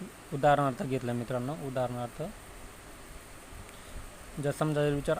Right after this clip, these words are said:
आठची बेरीज व्यस्त संख्या, मग आठची बेरीज व्यस्त संख्या ही काय येईल? प्लसचे चिन्ह मायनस करणे. बेरीज व्यस्त म्हणजे बेरीजचं मायनस करणे, म्हणजे व्यस्त संख्या म्हणजे आठची बेरीज व्यस्त म्हणजे मायनस आठ.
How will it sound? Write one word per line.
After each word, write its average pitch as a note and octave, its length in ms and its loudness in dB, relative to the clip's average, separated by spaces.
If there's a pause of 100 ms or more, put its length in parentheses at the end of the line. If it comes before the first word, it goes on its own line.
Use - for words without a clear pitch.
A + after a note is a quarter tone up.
आठची D3+ 320 4
बेरीज D3 220 4
व्यस्त C#3+ 240 -2
संख्या, A#2 340 -2 (440)
मग C3 100 0
आठची C#3+ 280 4
बेरीज D#3 280 4
व्यस्त D#3 200 2
संख्या D3 320 4
ही D3 140 2 (160)
काय D#3 140 6
येईल? D3+ 220 2 (600)
प्लसचे D#3+ 320 8
चिन्ह D#3+ 280 2
मायनस D#3+ 380 4
करणे. A#2 280 2 (420)
बेरीज D3+ 360 4
व्यस्त D#3+ 240 2
म्हणजे C#3+ 380 4 (420)
बेरीजचं D3+ 640 4 (160)
मायनस C#3 380 4
करणे, B2 240 0
म्हणजे B2 360 0 (480)
व्यस्त C3+ 320 -2
संख्या C3 220 2
म्हणजे B2 280 2 (340)
आठची C3 280 2
बेरीज C3 240 2
व्यस्त C3+ 200 0
म्हणजे C3 280 0 (120)
मायनस C3+ 920 -4
आठ. A#2 180 2